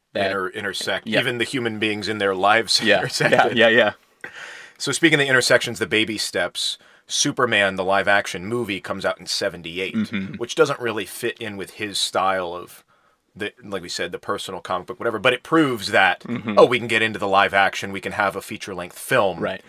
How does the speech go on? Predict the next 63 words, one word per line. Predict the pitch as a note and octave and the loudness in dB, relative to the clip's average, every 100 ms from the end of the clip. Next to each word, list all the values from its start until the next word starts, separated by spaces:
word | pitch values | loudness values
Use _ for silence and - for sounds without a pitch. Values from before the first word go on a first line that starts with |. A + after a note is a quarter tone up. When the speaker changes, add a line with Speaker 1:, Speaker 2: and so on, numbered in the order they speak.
| _ | _
Speaker 2:
Stan | - C3 B2 | 0 2 2
Lee | A#2 | 2
Speaker 1:
And | A2 | 0
Speaker 2:
moves | A2+ A#2+ | 2 4
Speaker 1:
it's | B2 | 4
a | |
little | B2+ D#3 | 4 4
Speaker 2:
to | E3 | 4
Speaker 1:
more | D3 | 0
serious | - C3 A#2+ A2+ G#2+ - | 0 -2 0 0 -2 -6
than | A2+ G#2+ | -6 -4
the, | G#2 D#2 F2 | -4 -6 -8
than | G#2 G#2 | -8 -4
Speaker 2:
True. | G#2+ | -2
Speaker 1:
the | G#2+ | 0
Adam | G#2 G2+ G2 | 0 0 -2
West | G#2 G2+ - - - | 0 0 -2 -16 -10
movie, | G#2 F#2 F#2 - - | -8 -8 -10 -14 -12
'cause | G#2+ | -10
Speaker 2:
Mm-hmm. | G#2+ | -6
Speaker 1:
they | A2 A2 | -4 -2
did, | B2 G2+ | -2 0
the | G#2+ | 2
Adam | G#2+ A#2 | 4 4
West | A#2 G#2+ - - | 0 -4 -10 -12
T | A#2 | -8
V | G2+ G#2 | -6 -8
series | - G#2+ G2 F2+ | -10 -10 -10 -8
did | F2+ A2+ | -2 0
a | |
Speaker 2:
Was | A2 G2 | 2 0
Speaker 1:
movie, | F#2+ | 2
but | E2+ D#2+ G#2 | 2 4 2
it | G#2 | 0
Speaker 2:
wacky. | |
Speaker 1:
was | G#2 - | -2 -8
still | - B2 A2+ G2+ F2 - | -4 0 2 0 -4 -8
Speaker 2:
Yeah. | A2+ | 2
Speaker 1:
very | A2 G#2 | 2 2
much | G2+ - | -2 -6
the | G#2+ | -8
vein | F#2+ F#2 F#2+ | -8 -8 -8
of | F2+ F#2+ F#2+ | -8 -8 -8
the | |
T | G2 G2+ | -10 -10
V | F#2 | -12
show. | F2 F#2 | -10 -8
It | |
was | F#2 F#2+ | -8 -8
wacky. | F#2 E2+ G2+ | -4 -4 -4
It | |
was | F#2 | -10
Speaker 2:
Mm-hmm. | F2 | -10
Speaker 1:
a | F#2 | -10
very | F#2 F#2 | -8 -8
long | F2+ F#2 F#2 F#2 F2 | -6 -4 -4 -8 -12
T | G#2+ F2+ | -12 -12
V | F2 | -12
show. | - G#2+ | -4 -2
Speaker 2:
Cartoony, | F2+ - G2 E2+ D#2+ D#2 | -2 -4 -8 -8 -10 -10
Speaker 1:
So | - | -2
Speaker 2:
yeah. | A#2 | 4
Speaker 1:
they, | A#2 | 4